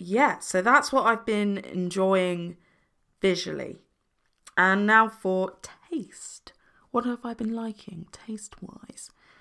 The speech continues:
Well, for me, baking. Uh, I've finally got into baking again. I used to bake a lot back in the day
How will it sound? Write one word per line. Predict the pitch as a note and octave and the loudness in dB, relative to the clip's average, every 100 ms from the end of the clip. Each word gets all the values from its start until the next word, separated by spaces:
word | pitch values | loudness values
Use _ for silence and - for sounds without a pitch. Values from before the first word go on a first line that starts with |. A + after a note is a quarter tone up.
| _ _ | _ _
Well, | - G#3 G#3+ G#3 - _ | 4 6 6 4 -4 _
for | C4 | -4
me, | A3+ B3 | 0 0
baking. | C4 - G#3+ G#3+ - A#3 A#3+ D#4+ - _ _ _ _ _ _ | 0 2 2 0 -4 -4 -4 -6 -12 _ _ _ _ _ _
Uh, | F#3 F#3 F#3+ | 2 4 4
I've | - F#3 F#3 | 6 6 4
finally | - - - G3+ G3 F#3+ | -6 -10 -2 0 0 0
got | - E3+ | 0 0
into | F#3+ - | -2 -4
baking | G3 G3 G3 G3+ F#3+ | -2 -2 -2 -2 -2
again. | F#3+ G3 G3 G#3 - - | 0 -2 -2 -6 -10 -8
I | - F#3+ | 0 2
used | G3 F#3+ | 2 0
to | F3+ | -2
bake | G3 F3+ - | 0 0 -2
a | F3+ | -4
lot | F3 F3+ G#3 - | 0 2 2 0
back | G3+ F#3 - | -6 -4 -4
in | G3 | -2
the | G3 | 0
day | G3+ G3+ G#3+ | 2 2 0